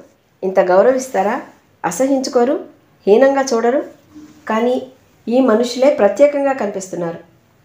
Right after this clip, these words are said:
ఐశ్వర్యం ఉన్న అతిశయం లేదు, అహంభావం అంతకంటే లేదు. ఎవరి మీదో జాలెందుకు చూపించాలి? ఆదరణ ఎందుకు చూపించాలి? మధుమతి మనసు ఆ మనుష్యుల మధ్య తానుండటానికి గల అర్హతని ప్రశ్నించుకుంటోంది. ఆ ప్రశ్నకు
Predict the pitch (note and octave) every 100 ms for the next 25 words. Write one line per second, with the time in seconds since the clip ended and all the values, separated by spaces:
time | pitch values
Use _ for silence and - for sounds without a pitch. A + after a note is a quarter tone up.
0 | - G3+ B3+ C#4+ B3 A#3 G#3+ G#3+ B3 F#3
1 | A#3+ A#3+ A#3 G3 F3 F3 - _ _ F3+
2 | A3 C#4 C4 B3 B3+ F#3+ A3 A3 G#3+ G#3+
3 | G3+ G3 - _ _ _ _ G3 G#3+ C4
4 | C#4 C#4 B3+ G3 A3+ B3 B3 C4 B3 A#3+
5 | A3 A3 G#3+ G#3+ - _ _ _ _ F3
6 | A3+ D4 D#4 A3 A3 C4 C4 C4 A#3+ A#3+
7 | A#3 A#3 A#3 _ _ _ _ _ G3 G#3+
8 | C4+ C4+ A3 G#3 G#3+ G#3+ G#3+ - _ _
9 | _ G#3 G#3 G#3 B3+ D4+ C#4+ A3+ - G#3
10 | G3 - G#3 G3+ G#3 B3 C4+ B3+ A#3 G#3
11 | F#3+ F#3 G#3 G#3+ G#3 A#3 - _ - F#3+
12 | - C4 B3+ F3 F3 E3+ E3+ - _ _
13 | _ _ F#3 G#3 G3+ G3 A#3+ - G#3+